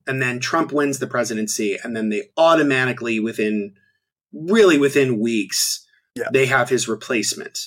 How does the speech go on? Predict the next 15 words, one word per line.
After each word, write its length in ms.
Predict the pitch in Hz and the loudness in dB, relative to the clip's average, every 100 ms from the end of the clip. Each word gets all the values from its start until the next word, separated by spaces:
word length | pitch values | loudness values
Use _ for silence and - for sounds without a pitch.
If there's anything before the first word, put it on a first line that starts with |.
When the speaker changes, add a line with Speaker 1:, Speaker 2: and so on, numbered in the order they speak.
| - - | -10 -2
Speaker 1:
Uh, 240 | 104 69 | -2 -2
so 160 | - 107 | -4 -8
Garland's 580 | 117 165 175 170 160 - | 0 4 4 4 0 0
out, 380 | 135 127 131 - _ _ _ _ _ | -2 -2 -4 -8 _ _ _ _ _
and 200 | 131 127 | -6 -4
in 180 | 131 135 | -2 -4
comes 600 | 131 131 117 113 - - _ _ _ _ | -2 -2 -2 -4 -4 -8 _ _ _ _
Neil 200 | 135 110 | -8 -8
Gorsuch, 680 | 110 131 110 - - - - _ | 0 0 0 -4 -6 -6 -8 _
who 120 | 123 | -2
was 220 | 117 110 - | -2 -4 -2
Trump's 340 | 135 110 - | -2 -2 -2
first 360 | - 101 - - | -4 -6 -6 -8
kick. 340 | 107 - - - _ _ _ - _ | -8 -10 -12 -20 _ _ _ -20 _
Speaker 2:
Yeah. 220 | 147 127 | -2 -2